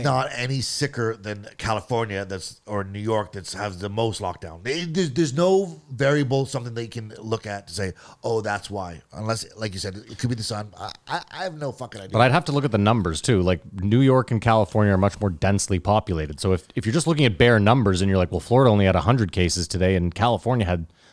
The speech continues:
Speaker 2: a thousand," like, California has more people than we do. So
Speaker 1: But
Speaker 2: it's
Speaker 1: the
Speaker 2: a
Speaker 1: bottom line is something that Joe tries to harp on is what they should have told everyone is get fucking healthier.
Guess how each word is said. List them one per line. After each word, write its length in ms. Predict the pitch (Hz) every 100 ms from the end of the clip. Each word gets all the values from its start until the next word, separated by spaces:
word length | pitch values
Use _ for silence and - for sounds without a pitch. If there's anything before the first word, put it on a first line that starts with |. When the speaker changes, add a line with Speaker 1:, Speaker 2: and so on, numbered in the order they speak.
| -
Speaker 2:
a 80 |
thousand," 560 | 80 110 120 123 92 90
like, 200 | 87 - - _ -
California 520 | 120 135 123 127 113
has 360 | 101 95 82 - _ _ _ _ - _ _ _
more 220 | 101 107 104
people 220 | 110 98
than 120 | 90
we 120 | 113
do. 220 | 110 80 71
So 140 | 92
Speaker 1:
But 80 | 87
Speaker 2:
it's 60 | 104
Speaker 1:
the 40 |
Speaker 2:
a 20 |
Speaker 1:
bottom 360 | 87 131 143 131
line 340 | 120 113 113
is 300 | 117 104 95 95 95 107
something 280 | 107 110 107
that 200 | 98 92
Joe 400 | 87 127 135 131 135
tries 220 | - 110
to 60 | 95
harp 280 | 98 101 98
on 260 | 92 92 -
is 520 | 98 92 87 - - _ _ _ _ _ _
what 200 | 110 113
they 120 | 107
should 160 | 98 165
have 80 | 156
told 200 | 135 127
everyone 280 | 113 113 110
is 160 | 95
get 480 | - - 127 120 -
fucking 380 | - 117 - 104
healthier. 440 | 101 95 95 76